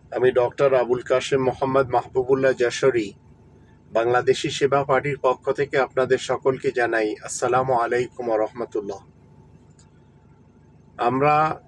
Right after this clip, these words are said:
চরমোনাই শরীফের পীর সাহেব কেবলার এক কিছু কথা শুনব, যেখানে তিনি বলতে চাচ্ছেন যে কোরআন সকল সমস্যার সমাধান না।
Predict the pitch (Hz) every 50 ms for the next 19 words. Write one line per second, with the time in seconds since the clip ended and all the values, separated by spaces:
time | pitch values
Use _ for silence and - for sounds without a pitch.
0 | - - - 127 127 127 127 127 135 139 147 151 139 - - 156 143 156 151 147
1 | - 156 147 143 135 - - - - - - - - 127 127 127 - - 143 139
2 | 147 147 143 _ - 147 139 131 123 127 135 131 123 113 107 - - - _ _
3 | - - - - - - - - - - - - - - 113 113 - _ _ -
4 | - 135 - - 151 143 - 127 120 - 151 147 135 - 156 147 147 147 135 127
5 | 113 113 107 - - _ - - - _ - - - - _ - - _ - -
6 | - - - _ _ - - _ - _ - - - _ - - _ 147 - -
7 | - - _ _ - _ - - _ - - _ - - - - - - _ 78
8 | _ _ _ 73 73 - - _ _ - _ _ _ _ _ - _ _ _ _
9 | _ _ _ _ - - _ - - - 131 - - 143 143 151 165 160 - 156
10 | 151 151 156 156 139 135 135 135 123 - 156 151 - 160 156 151 - - 151 135
11 | 127 120 123 127 120 - - 135 131 135 139 143 147 151 151 151 147 - - -
12 | - - - - - 139 131 139 - 156 151 147 - - 139 135 135 143 131 -
13 | - 147 139 - - 131 123 127 127 117 127 127 120 110 101 92